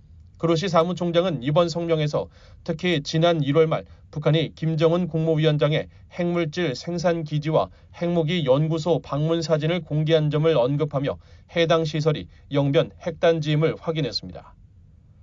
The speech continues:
사진에 나타난 원심 분리기 캐스케이드와 기반 시설이 영변 우라늄 농축 시설의 원심 분리기 배치와 공장 내 구조와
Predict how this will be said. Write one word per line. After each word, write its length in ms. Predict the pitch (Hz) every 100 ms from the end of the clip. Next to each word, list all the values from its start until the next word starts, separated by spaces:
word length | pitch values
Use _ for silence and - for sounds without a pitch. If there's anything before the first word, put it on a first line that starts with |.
| -
사진에 400 | - - 170 175
나타난 420 | 175 160 175 170 101
원심 400 | 135 156 175 170
분리기 420 | 165 160 160 165
캐스케이드와 760 | - 180 165 - 165 151 151 90 - -
기반 360 | - 156 165 165
시설이 480 | 156 170 160 147 92 - - 143
영변 420 | 151 147 170 147
우라늄 480 | 117 143 156 175 160
농축 400 | 139 156 170 156
시설의 480 | 160 151 156 160 120
원심 400 | 139 151 170 156
분리기 360 | 160 147 160
배치와 480 | 156 147 - 156 90 - - -
공장 460 | 151 156 151 151
내 160 | 160 151
구조와 500 | - 156 156 143